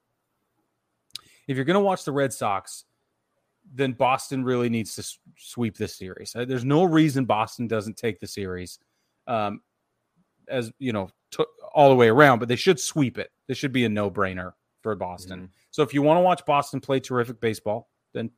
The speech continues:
Speaker 1: tune into this game. Unless it's the only game you have, then tune into it. <laughs> Moving down, moving down <laughs> to the Southwest, if, uh, Padres at Dodgers,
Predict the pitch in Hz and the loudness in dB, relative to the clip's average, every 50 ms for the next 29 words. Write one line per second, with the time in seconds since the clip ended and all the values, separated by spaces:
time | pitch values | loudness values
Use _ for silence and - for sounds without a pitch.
0 | _ _ _ - 127 123 123 127 123 123 127 131 131 - - 156 151 101 90 _ | _ _ _ -8 -6 -4 -4 -4 -4 -4 -6 -6 -8 -6 -8 -10 -10 -10 -12 _
1 | _ _ _ _ _ _ _ _ 131 131 139 131 - - 131 - - 139 135 135 | _ _ _ _ _ _ _ _ -2 0 0 0 0 -4 -8 -4 -2 0 0 0
2 | 131 123 127 127 127 123 120 151 170 127 98 98 113 110 101 - - 131 123 127 | 0 0 0 0 0 2 2 4 4 2 2 0 -2 -2 -2 -2 -2 -2 0 -2
3 | 123 107 92 92 - _ _ _ _ _ - _ 214 - - - 254 - - 160 | -2 -4 -6 -8 -10 _ _ _ _ _ 2 _ 4 4 6 4 2 2 2 -4
4 | - - _ 185 175 - _ 226 170 175 202 214 202 208 185 160 175 170 180 180 | -4 -2 _ -4 -4 0 _ 4 8 8 8 8 8 6 6 8 8 8 8 8
5 | 185 180 151 - _ _ _ _ _ _ _ - 175 214 208 208 190 180 165 - | 6 4 2 -2 _ _ _ _ _ _ _ 2 2 4 4 4 4 4 4 4
6 | 233 196 - - - - 165 139 - - - - - 247 185 165 151 120 - - | 4 2 2 -2 -8 -14 -14 -16 -16 -16 -16 -2 0 0 2 2 0 0 0 0
7 | 156 156 156 135 - 139 135 135 135 123 - - 131 113 - _ _ _ - 139 | 2 2 2 0 -2 0 2 4 2 2 0 -6 -8 -8 -10 _ _ _ -4 -2
8 | 127 117 - 123 - _ _ _ - - 156 165 185 185 196 190 180 147 147 135 | 0 0 0 -2 -6 _ _ _ -4 0 0 2 2 2 0 -2 0 -2 -6 -4
9 | 110 123 110 120 131 135 156 175 175 - - | -2 0 2 2 0 0 -2 -6 -6 -6 -10